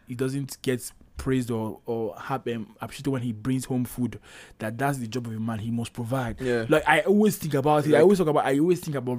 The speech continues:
Speaker 1: Gustavo, like, how his, his figure look, how he killed those
Speaker 2: Yeah.
Speaker 1: guys, those
Speaker 2: Yeah.
Speaker 1: ba-, those gangs.
Speaker 2: Yeah.
Speaker 1: Gustavo, I, I really resonate with Gu-, I, I was surprised or sad he had to die the way he died.
Speaker 2: Bro,
Speaker 1: Yeah, but I think
Speaker 2: and the way he died
Speaker 1: he
Speaker 2: was
Speaker 1: my, is my favorite villain. Any movie,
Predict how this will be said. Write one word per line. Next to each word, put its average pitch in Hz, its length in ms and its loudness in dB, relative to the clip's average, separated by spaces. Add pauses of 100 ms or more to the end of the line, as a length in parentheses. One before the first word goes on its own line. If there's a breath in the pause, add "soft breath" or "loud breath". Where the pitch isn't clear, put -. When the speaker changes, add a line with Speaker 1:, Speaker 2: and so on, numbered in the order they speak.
(180)
Speaker 1:
Gustavo, 156 560 2 (320 loud breath)
like, 139 160 0
how 180 240 8
his, 139 380 -2
his 135 200 -4
figure 165 340 4
look, 175 260 6
how 214 180 10
he 202 80 4
killed 196 520 0
those 160 220 2
Speaker 2:
Yeah. 135 60 2
Speaker 1:
guys, 151 240 4
those 170 160 2
Speaker 2:
Yeah. 143 200 6
Speaker 1:
ba-, 127 60 0
those 175 160 2
gangs. 139 420 0
Speaker 2:
Yeah. 123 200 0 (360 loud breath)
Speaker 1:
Gustavo, 196 540 6
I, 151 160 6 (100)
I 151 180 2
really 165 280 2
resonate 139 360 2
with 113 160 -2
Gu-, 127 140 -12
I, 127 220 2
I 98 80 -2
was 131 140 -2
surprised 156 380 0
or 127 340 0
sad 156 400 2
he 139 80 -2
had 135 160 -2
to 120 80 -12
die 127 220 -2
the 120 60 -4
way 123 120 -2
he 117 80 -4
died. 113 360 -6 (220 loud breath)
Speaker 2:
Bro, 147 220 4
Speaker 1:
Yeah, 131 140 0
but 127 160 0
I 127 120 -2
think 175 160 -2
Speaker 2:
and 151 80 2
the 147 60 2
way 185 80 4
he 156 60 2
died 123 220 4
Speaker 1:
he 185 340 2
Speaker 2:
was 156 60 0
Speaker 1:
my, 139 200 0
is 123 200 -2
my 113 280 -4
favorite 135 340 -2
villain. 120 400 -4 (200)
Any 165 260 2
movie, 135 460 -2